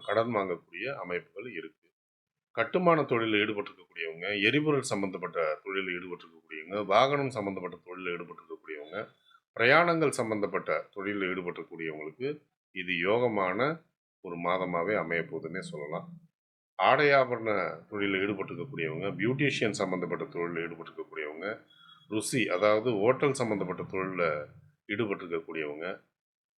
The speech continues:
இவங்களுக்கு வந்து இந்த நவம்பர் மூணாம் தேதியிலிருந்து யோகமான காலம். அதனால லாபங்கள் அதிகரிக்கக்கூடிய அமைப்பு இருக்கு. குடும்பத்துல மனமகிழ்ச்சி கூடக்கூடிய நேரம் தான் அது. ஆனா கணவன் மனைவியோட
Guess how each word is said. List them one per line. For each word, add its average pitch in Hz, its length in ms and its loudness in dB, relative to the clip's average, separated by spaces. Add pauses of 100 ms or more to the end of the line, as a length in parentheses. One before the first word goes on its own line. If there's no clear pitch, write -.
(180)
இவங்களுக்கு 117 540 2
வந்து 110 220 -2 (800)
இந்த 101 140 -4 (120)
நவம்பர் 135 360 4 (100)
மூணாம் 151 360 4
தேதியிலிருந்து 95 540 0 (440)
யோகமான 110 600 2 (340)
காலம். 113 380 4 (300)
அதனால 95 260 0 (140)
லாபங்கள் 101 540 4
அதிகரிக்கக்கூடிய 90 720 -8 (180)
அமைப்பு 85 380 -10
இருக்கு. 78 160 -20 (800)
குடும்பத்துல 147 460 4 (640)
மனமகிழ்ச்சி 110 680 0 (160)
கூடக்கூடிய 104 480 -2 (220)
நேரம் 80 320 0
தான் 76 140 -2
அது. - 120 -20 (460)
ஆனா 98 240 2 (760)
கணவன் 143 400 2
மனைவியோட 101 460 2